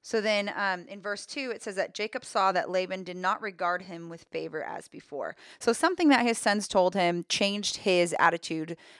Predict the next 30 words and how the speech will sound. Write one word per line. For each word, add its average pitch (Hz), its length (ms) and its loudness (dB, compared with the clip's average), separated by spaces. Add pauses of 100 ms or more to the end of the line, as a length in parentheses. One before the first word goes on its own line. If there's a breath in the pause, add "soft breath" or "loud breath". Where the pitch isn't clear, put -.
(140)
um, 180 400 0
towards, 165 720 -2
towards - 340 -4
Jacob. - 460 -2 (300 loud breath)
And 220 100 4
then 208 120 4
the 202 100 6
Lord 202 340 8
tells 196 500 6 (120)
Jacob 254 340 4 (160)
to 208 140 0
go 185 120 6
back 180 360 4
to - 100 -6
the 185 100 0
land 180 240 -2
of 180 60 -6
his 165 160 -6
family 254 500 2
and 190 200 -2
reminds 180 400 2
him 175 100 -4
that 165 180 -2
he, - 280 -10
that 170 140 4
he 175 120 -6
will 156 140 -2
be 175 140 -4
with - 260 -4
him. - 260 -6